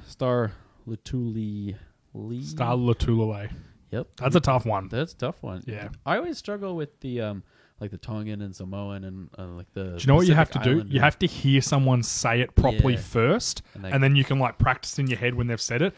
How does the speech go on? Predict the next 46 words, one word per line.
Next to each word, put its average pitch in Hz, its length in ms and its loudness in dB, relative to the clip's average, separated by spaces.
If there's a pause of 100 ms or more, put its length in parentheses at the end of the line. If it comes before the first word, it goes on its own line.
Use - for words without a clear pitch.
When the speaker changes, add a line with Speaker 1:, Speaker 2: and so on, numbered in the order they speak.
(140)
Speaker 2:
It's - 100 -8
like 160 140 4
Ndamukong 127 500 4
Suh. 107 240 2
I 123 80 6
didn't 139 140 6
know 127 80 6
how 117 80 2
to 110 60 -4
say 120 140 0
that 113 140 4
at 110 80 -2
first, 110 340 0
but 107 160 -4 (360)
I 120 100 2
just 120 180 0
said 120 140 0
it. - 60 -4
I 117 140 2
heard 123 260 0
so 139 100 0
many 127 100 0
people 123 160 -2
say 117 280 0
it 214 120 -2
that 131 80 -2
I 110 80 0
just 113 140 -8
learnt. 117 340 -2 (260)
I 123 40 -4
Speaker 1:
Just 135 120 2
Speaker 2:
didn't 120 120 0
Speaker 1:
learn. 123 160 4
Speaker 2:
learn - 20 4
it 117 80 4
on 113 80 2
my 110 180 2
own 107 60 0
Speaker 1:
Right. 98 80 -4
Speaker 2:
brain. 101 320 -2
I - 20 -8
learned 110 220 -2
it - 60 -12
from 107 120 -8
other 101 140 -6
people. 107 320 -8